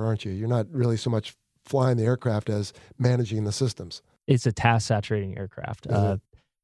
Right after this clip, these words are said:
Speaker 2: we really have a, a kind of phased rolling approach for some of the younger pilots, because if you dump every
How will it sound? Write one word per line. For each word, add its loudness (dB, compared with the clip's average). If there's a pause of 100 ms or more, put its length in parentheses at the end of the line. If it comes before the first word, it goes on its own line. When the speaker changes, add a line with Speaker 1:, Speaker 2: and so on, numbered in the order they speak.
Speaker 2:
we 4
really 4
have 2
a, 2 (160)
a -8
kind 2
of -2
phased 2
rolling 2
approach 0
for 0
some -4
of -2
the -2
younger 0
pilots, 0
because 0 (280)
if -2
you 2
dump 0
every 0